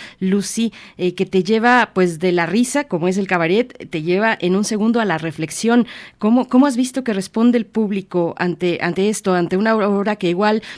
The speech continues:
te divierte, pero en el mismo momento que te estás, eh, carcajeando, también te empieza a incomodar? Eh, ¿cómo, cómo, cómo funciona esta parte? Está muy, muy bien hecha, por supuesto, muy bien lograda. ¿Cómo ha sido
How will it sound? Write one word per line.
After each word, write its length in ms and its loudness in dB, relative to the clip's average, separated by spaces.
te 100 0
divierte, 560 0
pero 200 2
en 260 4
el 200 2
mismo 460 4
momento 520 -2
que 80 -6
te 100 -14
estás, 540 -6
eh, 180 -8
carcajeando, 640 -4
también 640 -4
te 80 -8
empieza 320 -4
a 40 0
incomodar? 560 -2
Eh, 220 -2
¿cómo, 380 2
cómo, 240 -2
cómo 180 4
funciona 560 0
esta 220 -4
parte? 240 0
Está 420 -2
muy, 440 0
muy 280 0
bien 220 0
hecha, 240 -2
por 140 -2
supuesto, 480 -4
muy 120 2
bien 200 0
lograda. 440 0
¿Cómo 200 0
ha 20 -2
sido 320 -2